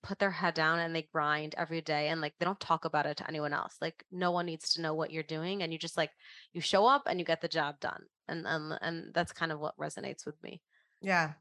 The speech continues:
Speaker 2: No, I love that. And yeah, I mean, you're the same way. So how, how do you, especially in a world that's all about self-promotion, right?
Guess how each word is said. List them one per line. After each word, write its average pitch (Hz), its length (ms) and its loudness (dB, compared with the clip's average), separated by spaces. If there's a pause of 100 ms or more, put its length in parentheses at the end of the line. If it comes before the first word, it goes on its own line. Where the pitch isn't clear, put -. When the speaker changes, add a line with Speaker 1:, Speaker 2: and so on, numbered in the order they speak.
(220)
Speaker 2:
No, 196 80 0
I 202 80 6
love 214 120 6
that. 151 360 2
And 175 440 0 (300)
yeah, 311 80 8
I 294 40 8
mean, 226 120 4
you're 226 120 4
the 226 100 2
same 214 240 2
way. 269 180 4
So 196 140 -4
how, 214 280 2
how 226 260 0
do 269 80 -8
you, 208 460 -6 (680)
especially 320 320 2
in 240 80 4
a 185 80 6
world 175 420 2
that's 165 140 0
all 180 120 4
about 170 240 4
self-promotion, 160 800 -2
right? 160 360 2